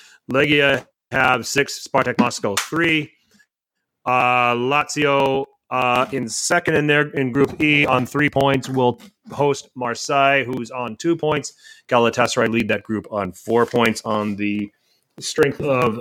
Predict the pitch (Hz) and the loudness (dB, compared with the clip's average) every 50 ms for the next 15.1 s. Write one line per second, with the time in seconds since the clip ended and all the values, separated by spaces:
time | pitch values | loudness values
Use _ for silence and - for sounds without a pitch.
0 | - _ - 156 151 135 - - - _ _ _ _ - - 143 - 147 120 - | -10 _ -2 0 0 0 0 -2 -4 _ _ _ _ -4 -2 0 0 0 0 2
1 | 127 120 120 113 - 113 110 107 - 113 98 - 131 117 113 113 117 117 - 98 | 2 2 2 2 2 0 0 0 0 0 0 0 0 2 2 2 0 0 0 -4
2 | 98 92 - 110 104 101 - - 123 107 104 107 104 - 107 98 98 95 104 104 | -6 -4 -2 0 0 0 -2 -2 -2 -2 0 0 0 0 0 2 2 4 4 4
3 | 101 104 104 - - - - - - - _ _ _ 147 127 113 110 113 113 110 | 4 4 2 0 -4 -16 -20 -20 -20 -20 _ _ _ -6 -2 0 2 2 2 2
4 | 110 110 110 107 107 107 107 - - _ _ _ _ _ _ _ _ _ _ _ | 0 0 -2 -4 -6 -6 -8 -8 -12 _ _ _ _ _ _ _ _ _ _ _
5 | _ _ _ _ _ _ _ _ _ _ _ - 123 107 113 110 98 90 80 - | _ _ _ _ _ _ _ _ _ _ _ -8 -4 -2 0 0 -2 -2 -4 -4
6 | - 170 - - - _ _ _ _ _ _ _ _ _ _ _ _ _ _ _ | -2 -2 -2 -4 -8 _ _ _ _ _ _ _ _ _ _ _ _ _ _ _
7 | _ _ - 127 131 131 131 131 131 131 131 131 131 135 - - - - _ _ | _ _ -4 0 2 2 2 4 4 4 4 4 2 0 -2 -4 -12 -20 _ _
8 | - - - _ _ _ _ _ _ _ _ _ _ _ _ _ _ - - - | -20 -20 -20 _ _ _ _ _ _ _ _ _ _ _ _ _ _ -10 -4 -2
9 | 147 151 165 165 160 160 160 160 165 165 165 165 165 165 160 160 156 - _ _ | 2 2 4 4 4 4 2 2 4 4 4 2 2 2 0 0 -2 -4 _ _
10 | _ _ _ _ _ _ _ _ _ _ _ _ _ _ _ _ _ _ _ _ | _ _ _ _ _ _ _ _ _ _ _ _ _ _ _ _ _ _ _ _
11 | - - 160 156 - - 123 143 147 143 143 131 - - - 143 139 135 135 135 | -8 -4 -2 -2 -2 -2 0 0 2 4 2 2 0 -2 -2 0 2 2 4 4
12 | 131 131 127 123 120 117 110 107 _ _ _ _ _ _ _ _ _ _ _ _ | 4 4 4 2 2 0 0 -4 _ _ _ _ _ _ _ _ _ _ _ _
13 | _ _ _ _ _ _ _ _ _ _ _ _ _ _ _ _ _ _ _ _ | _ _ _ _ _ _ _ _ _ _ _ _ _ _ _ _ _ _ _ _
14 | _ _ _ _ _ _ _ _ _ 127 135 147 123 - 165 214 151 165 165 156 | _ _ _ _ _ _ _ _ _ -2 0 0 -2 -2 -4 -4 -2 0 0 0
15 | 151 | 0